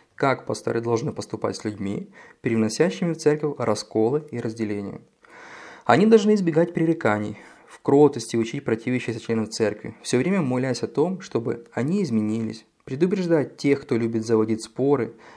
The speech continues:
призывать всех к согласию и единству, обличать тех, кто неуважительно относится к лидерству церкви, и удалять из общины тех, кто сеет раздор, если они не вняли двум предостережениям. Второе послание Тимофею, вторая глава, четырнадцатый стих,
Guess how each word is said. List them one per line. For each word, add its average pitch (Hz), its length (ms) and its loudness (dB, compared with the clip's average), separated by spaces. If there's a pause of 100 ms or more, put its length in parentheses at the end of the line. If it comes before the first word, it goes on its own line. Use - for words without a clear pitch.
(120)
призывать 170 540 2
всех - 240 -2
к - 40 -18
согласию 117 580 -2
и 107 80 -6
единству, 110 680 -4
обличать 151 600 -2
тех, 190 320 -2 (140)
кто - 180 -4
неуважительно 113 680 -2
относится - 400 -8
к - 80 -10
лидерству 123 360 -8
церкви, - 440 -4 (120)
и 185 140 -2
удалять 190 500 0
из 110 140 -6
общины 110 400 -6
тех, 175 240 -4
кто - 160 -12
сеет - 260 -6
раздор, 107 480 -8
если 117 300 -4
они 117 280 -2
не 147 200 -4
вняли 123 480 -4 (240)
двум 113 360 -4
предостережениям. 104 960 -10
Второе 156 280 2
послание 151 420 -4
Тимофею, 127 500 -6
вторая 110 320 -4
глава, 123 280 -2
четырнадцатый 107 540 -6
стих, - 360 -10